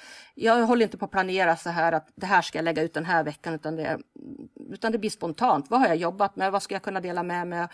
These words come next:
Så kan det väcka, ja men det här skulle jag kunna ta när, när vi håller på och jobbar. Eller så kan jag tänka, ja men det kan jag ta imorgon. Eller någonting sånt.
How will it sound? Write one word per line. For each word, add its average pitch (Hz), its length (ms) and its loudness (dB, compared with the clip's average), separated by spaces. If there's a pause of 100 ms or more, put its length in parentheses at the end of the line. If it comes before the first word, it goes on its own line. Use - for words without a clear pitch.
(260)
Så - 140 -8
kan 240 140 4
det 220 60 4
väcka, 202 280 0
ja 320 220 4
men 214 140 -2
det 294 60 4
här 294 220 4
skulle 175 220 -4
jag 160 80 0
kunna 165 160 -4
ta 147 240 -2
när, 170 320 -8
när 196 120 -4
vi 175 100 -8
håller 170 180 -6
på 170 120 -8
och 165 80 -4
jobbar. 196 420 -4 (260)
Eller 220 300 2
så - 120 -6
kan 160 160 0
jag 151 160 -2
tänka, 151 280 -2
ja - 60 4
men 220 120 2
det 240 100 4
kan 175 120 -2
jag 151 80 -4
ta 160 120 0
imorgon. 165 440 0 (340)
Eller 160 160 -6
någonting - 360 -8
sånt. - 220 -14